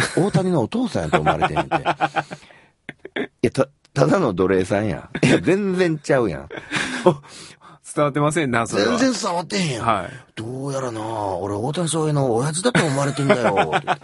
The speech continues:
Speaker 1: <laughs> どう返して、で、その写真。
Speaker 2: それ。
Speaker 1: 「あ、私は今家族に、お前すごい人の隣に住んでたんだなと、みんなが驚いてるんです」って。「俺もう怖くなってたな」って言って、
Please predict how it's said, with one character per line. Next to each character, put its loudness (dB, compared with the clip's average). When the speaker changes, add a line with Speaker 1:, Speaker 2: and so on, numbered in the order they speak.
Speaker 1:
<laughs> -4
ど 6
う 0
返 2
し -4
て、 2
で、 4
そ 4
の 4
写 0
真。 -4
Speaker 2:
そ 2
れ。 0
Speaker 1:
「あ、 6
私 0
は 6
今 -2
家 -4
族 -2
に、 2
お 6
前 2
す -2
ご 0
い 6
人 0
の 4
隣 2
に 4
住 2
ん 4
で 2
た 0
ん 2
だ 4
な 2
と、 0
み 4
ん 2
な 4
が 0
驚 4
い 2
て 4
る 0
ん 0
で 4
す」 2
っ -2
て。 -12
「俺 4
も 4
う -4
怖 2
く 0
な 4
っ -6
て -2
た 0
な」 2
っ -4
て -16
言 2
っ -8
て、 -2